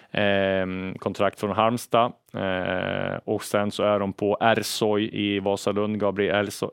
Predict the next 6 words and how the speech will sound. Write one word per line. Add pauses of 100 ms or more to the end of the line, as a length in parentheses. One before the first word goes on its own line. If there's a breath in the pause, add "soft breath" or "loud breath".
Ersoy,
mittbacken.
Där (640)
pågår
det
diskussioner,